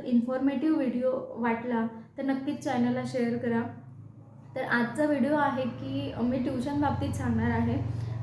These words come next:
कारण मी सुद्धा ट्युशन घेते आणि यापूर्वीसुद्धा घेत होते.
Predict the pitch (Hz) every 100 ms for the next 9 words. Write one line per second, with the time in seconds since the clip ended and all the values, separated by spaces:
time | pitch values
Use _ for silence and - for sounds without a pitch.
0 | - 247 254 269 240 240 269 233 285 294
1 | 269 - 269 262 233 233 233 - 247 247
2 | 247 247 240 233 240 269 247 294 285 233
3 | 285 247 233 240 233 254 -